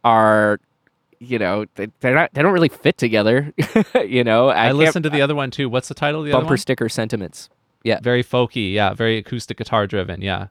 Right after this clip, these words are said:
Speaker 1: Yeah, and it was the, those are just two different places that I was in, you know, and it's like, do I release those as just different artist names? Do I, uh,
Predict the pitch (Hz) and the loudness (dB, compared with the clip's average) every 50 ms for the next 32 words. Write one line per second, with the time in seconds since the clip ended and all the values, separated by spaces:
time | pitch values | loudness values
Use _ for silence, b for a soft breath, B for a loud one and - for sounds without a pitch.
0 | _ - 143 160 160 127 110 107 117 120 117 123 123 - 135 123 - - 135 135 | _ 0 2 2 2 2 2 0 0 0 -2 -2 -2 -2 -4 -4 0 2 2 2
1 | 135 165 190 - - - 151 151 139 - - 147 - 151 - - 151 170 190 - | 2 -2 -6 -8 -4 -2 0 -2 0 -2 -4 -2 -2 -2 -4 -2 -2 -4 -2 -4
2 | 113 104 - 110 101 101 98 98 101 98 107 101 98 98 101 123 - - 110 104 | -6 -4 -2 -2 0 0 0 -2 -4 -4 -2 -4 -4 -4 -6 -10 -8 -6 -4 -4
3 | 98 95 101 101 104 107 - - 107 95 98 - _ b b b b b b b | -2 -2 -2 -2 -4 -6 -4 -4 -2 -4 -4 -6 _ b b b b b b b
4 | b b b b _ _ - 120 113 110 110 104 110 107 107 123 131 - - 123 | b b b b _ _ 0 2 4 4 4 4 2 0 -2 -2 -4 -2 -2 -2
5 | 120 - 113 107 - 117 107 - - - - 113 - - 101 110 120 135 - - | -2 -2 -6 -6 -6 -8 -6 -4 -6 -4 -4 -6 -4 0 2 2 2 2 0 -2
6 | 147 139 135 139 147 151 160 - - - - 127 113 107 104 101 95 92 90 - | -2 0 0 0 0 -2 -6 -8 -6 0 2 2 4 4 4 2 2 0 -2 -4
7 | - _ _ _ - - _ _ _ - | -8 _ _ _ -20 -20 _ _ _ -8